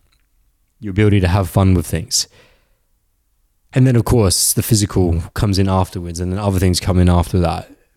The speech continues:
But that is a subjective quality,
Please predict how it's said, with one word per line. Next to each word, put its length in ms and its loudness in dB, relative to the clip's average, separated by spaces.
But 380 -2
that 220 0
is 220 4
a 160 4
subjective 920 0
quality, 600 0